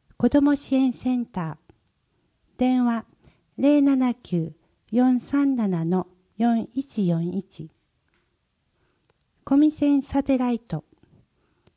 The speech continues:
播磨町教育委員会による小学生、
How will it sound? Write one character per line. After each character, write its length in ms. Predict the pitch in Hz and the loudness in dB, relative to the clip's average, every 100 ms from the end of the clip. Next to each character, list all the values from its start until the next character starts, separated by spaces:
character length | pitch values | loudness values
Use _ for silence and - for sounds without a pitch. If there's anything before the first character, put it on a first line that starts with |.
| _ | _
播 240 | - 269 | -2 2
磨 140 | 302 311 | 4 2
町 280 | - 220 180 | 2 2 2
教 280 | - 285 285 | 2 2 2
育 300 | 277 - 277 | 0 0 0
委 60 | |
員 260 | 269 269 247 | 2 0 -2
会 300 | - 208 185 | -4 -4 -2
に 140 | 190 | -2
よ 120 | 170 | -2
る 260 | 170 170 165 _ _ _ - | -2 -6 -10 _ _ _ -20
小 320 | - 285 285 | -2 0 2
学 260 | 277 277 - | 0 -6 -10
生、 360 | - 190 160 | -6 -4 -4